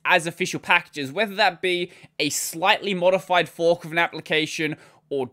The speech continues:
dot files for an application, things like this. While they could be made to be official repos, and in some cases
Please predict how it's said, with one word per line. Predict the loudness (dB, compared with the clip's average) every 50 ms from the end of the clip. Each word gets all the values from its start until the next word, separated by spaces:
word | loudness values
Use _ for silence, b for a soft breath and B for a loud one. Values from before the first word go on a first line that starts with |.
| _
dot | 4 4 4 4 2
files | -4 0 2 4 4 4 2 0
for | -2 -4
an | 0 0
application, | 0 0 -2 -4 -2 -2 -2 -2 -4 -10
things | -10 -8 -6 -4 -4 -4 0
like | 0 0 0 0
this. | -4 -6 -6 -6 -6 -8 B B B B B
While | -14 -4 0 2 4 4 4
they | 2 0 -2
could | -4 -6 -8 -6 -6 -6
be | -6 -8 -4
made | -2 0 0 0 -2 -4
to | -8 -8 -8 -8 -6
be | -2 -2
official | -2 -2 0 -2 -4 -4 -4 -6
repos, | -6 -4 -4 -4 -2 -2 -4 -4
and | -6 -8
in | -8 -6
some | -2 0 0 0 -2
cases | -2 0 0 0 0 -2 -4 -6 -6 -8 -10